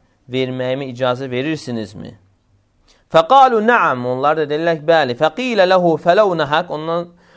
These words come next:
onlar soruşdular ki, əgər, deyir, onlar səni çəkindirsəydilər, qadağa etsəydilər, qal ləv nəhəvni intəhəyd, əgər, deyir, onlar məni çəkindirsəydilər, mən çəkinərdim. Və qalə racul li Əhməd ibn Həmbəl. Bir kişi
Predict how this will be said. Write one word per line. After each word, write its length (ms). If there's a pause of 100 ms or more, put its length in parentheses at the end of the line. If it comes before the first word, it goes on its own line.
(140)
onlar 320
soruşdular 640
ki, 80
əgər, 380
deyir, 100
onlar 320
səni 320
çəkindirsəydilər, 1160
qadağa 400
etsəydilər, 720 (920)
qal 320
ləv 240
nəhəvni 480
intəhəyd, 480
əgər, 320
deyir, 200
onlar 200
məni 240
çəkindirsəydilər, 1200
mən 240
çəkinərdim. 640 (1900)
Və 140
qalə 260
racul 240
li 160
Əhməd 320
ibn 160
Həmbəl. 400
Bir 160
kişi 300